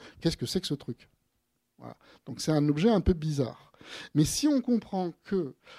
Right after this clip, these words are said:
le cerveau continue à fonctionner pendant la nuit, que les images qui sont dans le rêve ont une cohérence parce qu'elles sont en train, et c'est le, le, le centre de mon travail, c'est de montrer que c'est des problèmes et des préoccupations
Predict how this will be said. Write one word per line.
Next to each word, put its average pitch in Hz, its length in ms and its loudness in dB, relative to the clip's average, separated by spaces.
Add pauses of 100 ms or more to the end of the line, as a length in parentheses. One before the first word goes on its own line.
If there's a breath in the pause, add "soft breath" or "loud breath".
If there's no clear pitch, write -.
(120 loud breath)
le 185 220 8
cerveau 170 340 2
continue 151 440 0
à 135 60 0
fonctionner 147 420 -4
pendant 135 240 -8
la 135 120 -10
nuit, 123 260 -14
que 294 80 6
les 220 380 6
images 185 520 6 (640)
qui 202 200 2
sont 233 300 2
dans 196 140 6
le 180 120 6
rêve 160 380 -2 (420)
ont 277 260 6
une 214 220 4
cohérence 165 580 2
parce - 320 -4
qu'elles 180 460 2
sont - 180 -2
en 160 240 -2
train, 180 320 -2
et 120 60 -6
c'est - 180 -6
le, 123 240 -4
le, 120 300 -4
le 117 160 -6
centre 170 360 -4
de 123 100 -12
mon 120 120 -10
travail, 190 400 2 (460 loud breath)
c'est - 160 -4
de 135 80 4
montrer 175 400 4
que 220 200 0
c'est 151 200 -2
des 139 100 0
problèmes 185 680 4 (380)
et 151 60 -6
des 131 120 2
préoccupations 185 920 0